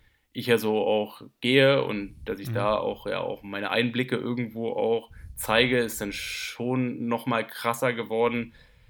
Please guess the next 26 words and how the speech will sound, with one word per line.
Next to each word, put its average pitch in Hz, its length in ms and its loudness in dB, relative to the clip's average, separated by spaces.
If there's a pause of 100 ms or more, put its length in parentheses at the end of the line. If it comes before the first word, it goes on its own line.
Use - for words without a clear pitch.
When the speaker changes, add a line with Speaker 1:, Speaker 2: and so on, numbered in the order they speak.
(160)
Speaker 1:
wie 101 120 -8
viel 117 220 -2
mich 120 140 0
dann 110 160 2
so 104 80 -4
direkt 107 280 -2
erkannt 113 380 -2
haben 120 240 0
und 101 160 -10
wie 101 80 -16
viel 113 220 -6
mich 113 140 -2
dann 101 180 -2
auch 107 100 -4
so - 140 -4
aufgemuntert 107 640 -2
haben. 98 280 0 (220)
Und 98 280 -14
ich 95 120 -16
mein, 95 260 -8
früher 107 340 -2
wäre 107 120 2
das 107 160 -4
halt 107 140 -4
wirklich 107 280 -6
so 104 300 -4